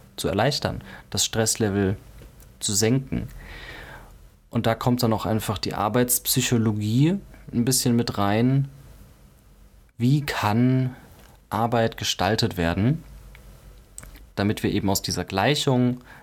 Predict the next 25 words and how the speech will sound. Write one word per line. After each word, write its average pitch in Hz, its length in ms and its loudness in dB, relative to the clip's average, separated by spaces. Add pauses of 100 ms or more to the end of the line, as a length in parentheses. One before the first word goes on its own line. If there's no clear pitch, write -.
(120)
während 117 220 0
der 92 100 2
Arbeit 107 480 0 (100)
Energie 104 400 0
aufbrauchen 104 540 0
und 92 100 2
nach 92 160 0
der 87 140 0
Arbeit 92 260 -2
Energie 95 320 -2
wieder 80 160 -4
aufladen, 95 500 -2 (420)
rauszukommen? - 640 -2 (540)
Wie 107 100 -4
kann 117 240 0
ich - 200 -2
Arbeit 110 320 2
gestalten, 104 720 0
dass 98 200 0
schon 92 340 2 (200)
innerhalb 127 440 2
der 76 140 -2
Arbeitszeit 92 760 0 (800)
Ausgleiche 95 500 0
stattfinden? 82 800 -2